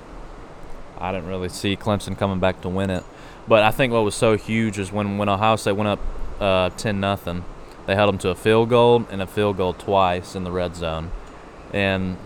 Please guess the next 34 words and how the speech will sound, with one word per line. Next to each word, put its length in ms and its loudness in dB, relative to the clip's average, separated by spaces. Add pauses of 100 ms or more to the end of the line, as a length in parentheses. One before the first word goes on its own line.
(140)
I, 240 2 (1000)
that's 120 4
the 40 6
only 180 6
way, 400 8 (220)
like 140 2
I 60 0
said, 280 0
when 120 0
I'm 80 -2
talking 260 0
about 180 -2
the 60 -6
next 260 -4
game, 120 -4
Clemson 380 -4
could 140 -4
win 220 0
is 100 -6
just 320 -8 (100)
if 120 -6
their 100 0
defense 760 -6 (280)
can 120 -6
play 280 2
as 100 -2
great 220 0
as 80 -2
they 100 -2
did 120 -2
in 80 -4
the 60 -6
second 320 -4
half. 300 -4